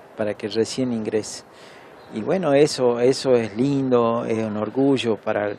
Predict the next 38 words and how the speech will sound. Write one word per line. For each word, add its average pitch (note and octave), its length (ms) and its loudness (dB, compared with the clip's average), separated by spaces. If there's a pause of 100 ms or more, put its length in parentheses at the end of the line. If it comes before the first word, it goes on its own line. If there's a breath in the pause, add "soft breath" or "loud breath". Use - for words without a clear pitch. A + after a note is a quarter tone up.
(240)
para G#2+ 140 0
el - 60 -4
padre D#3+ 320 6
sentirse, C3 480 -2
porque - 240 -10
uno D3 180 -2
lo A#2+ 100 -2
lleva C3 260 0
tan E3 380 -4
dentro, C#3 440 0
tan, C#3 380 -8 (500 loud breath)
tan D3 220 -2
dentro C3 400 0
de G#2+ 80 0
uno, A#2+ 460 -2
que A2 240 -14 (440)
tanto C#3 320 4
es B2 60 6
la A2+ 120 4
fe C3 200 0
que G#2 300 -2 (400 loud breath)
ya C3 140 6
lo B2+ 100 2
fue B2 180 0
preparando B2+ 520 0
de A2 160 -2
chiquito, C3+ 680 -4
que A2+ 100 -4
vea, B2 360 2
que G#2+ 160 -8
vea. G#2+ 240 -8
Bueno, C#3+ 240 -6
yo C3 260 0
doy C3 160 2
gracias B2+ 360 0
a G#2+ 40 -2
Dios A#2+ 220 0
que, A2+ 240 -4